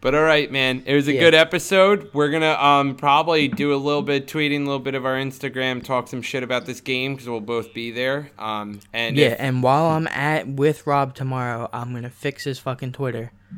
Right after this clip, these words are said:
Speaker 2: and he's gonna be able to use it. And next week, we'll be able to actually tell you what his fucking handle is, 'cause it'll be something.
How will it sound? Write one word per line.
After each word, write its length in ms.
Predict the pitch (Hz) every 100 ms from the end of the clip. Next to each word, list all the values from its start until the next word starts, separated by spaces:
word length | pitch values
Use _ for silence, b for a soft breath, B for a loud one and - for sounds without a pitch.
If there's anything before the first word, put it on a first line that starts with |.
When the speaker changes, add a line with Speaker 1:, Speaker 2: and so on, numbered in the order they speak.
| B B B B _ 117
Speaker 2:
and 100 | 117
he's 80 |
gonna 120 | 113 117
be 100 | 117
able 100 | 104
to 80 |
use 400 | 98 123 143 151
it. 260 | 160 165 - - b _ _ _ _
And 760 | - 139 127 123 120 117 120 117 - _ _ -
next 440 | 123 127 131 -
week, 240 | 127 110 -
we'll 140 | 120
be 160 | 113 117
able 160 | 110
to 160 | 110 113
actually 360 | 113 113 - 110
tell 160 | -
you 160 | 113 113
what 160 | 110 107
his 160 | 113
fucking 300 | - 117 110
handle 360 | 120 117 110 85
is, 140 | 110
'cause 160 | - 113
it'll 160 | 113
be 140 | 110 113
something. 500 | - 110 107 110 113